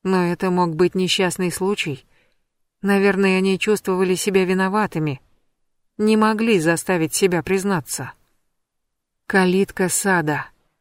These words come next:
Сколько раз мама говорила мне о ней. Тропинка на утёсе плохо видна в полутьме. "Мне нужно домой. Мне нужно с ними поговорить".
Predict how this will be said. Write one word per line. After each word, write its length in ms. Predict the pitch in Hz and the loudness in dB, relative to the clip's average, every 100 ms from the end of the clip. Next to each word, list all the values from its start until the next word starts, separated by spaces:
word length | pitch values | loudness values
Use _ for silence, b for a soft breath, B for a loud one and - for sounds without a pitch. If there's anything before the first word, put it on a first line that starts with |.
| _ - | _ -14
Сколько 600 | - - 208 185 196 185 | -8 0 0 0 -2 0
раз 320 | 190 180 - | 0 0 0
мама 300 | 180 175 170 | 0 2 2
говорила 500 | 170 180 180 180 165 | 2 2 4 2 2
мне 260 | 165 170 165 | 0 0 0
о 60 | |
ней. 340 | 170 165 139 - _ _ _ _ _ _ | 0 -2 -4 -12 _ _ _ _ _ _
Тропинка 520 | 208 196 214 208 180 | 0 2 2 0 2
на 140 | 185 185 | 0 0
утёсе 420 | 170 202 180 190 | 2 0 2 -2
плохо 380 | 190 196 170 185 | 0 0 0 -2
видна 340 | 185 196 190 | 0 0 -2
в 80 | - | -2
полутьме. 600 | 180 175 - 190 170 139 _ _ _ _ _ _ _ _ _ _ _ _ - | -4 -4 -4 -2 -2 -4 _ _ _ _ _ _ _ _ _ _ _ _ -4
"Мне 360 | 196 196 190 | 0 2 2
нужно 400 | 185 196 180 190 | 2 2 2 2
домой. 540 | 180 196 185 151 131 - _ _ _ - | 2 0 0 -2 -6 -16 _ _ _ 0
Мне 260 | 208 196 | 4 4
нужно 400 | 185 202 202 208 | 4 2 0 0
с 140 | 180 - | 0 0
ними 220 | 190 196 | 2 2
поговорить". 720 | - 202 202 196 156 - | 2 2 4 4 0 -4